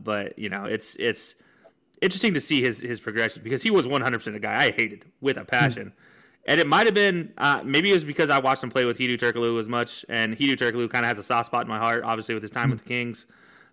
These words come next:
Speaker 1: Um, and then I, you know, I watched him accept his role as that catch and shoot guy in his career and not try to be something else. And I think that was the moment where I was like, "Oh God, okay, do I like this guy?" And then seeing his,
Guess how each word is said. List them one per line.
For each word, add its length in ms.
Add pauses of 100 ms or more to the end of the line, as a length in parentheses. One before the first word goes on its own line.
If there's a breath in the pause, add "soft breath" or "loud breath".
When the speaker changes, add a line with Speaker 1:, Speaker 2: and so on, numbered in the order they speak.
Speaker 1:
Um, 460 (140)
and 140
then 120
I, 100
you 160
know, 100
I 140
watched 260
him 60
accept 320
his 160
role 220
as 100
that 160
catch 200
and 80
shoot 220
guy 280 (420 soft breath)
in 100
his 140
career 320
and 100
not 160
try 120
to 80
be 240
something 360
else. 380 (720 soft breath)
And 320
I 100
think 220
that 140
was 140
the 80
moment 240
where 100
I 40
was 100
like, 140
"Oh 240
God, 460
okay, 460 (160)
do 100
I 40
like 220
this 140
guy?" 360 (520 soft breath)
And 100
then 100
seeing 240
his, 140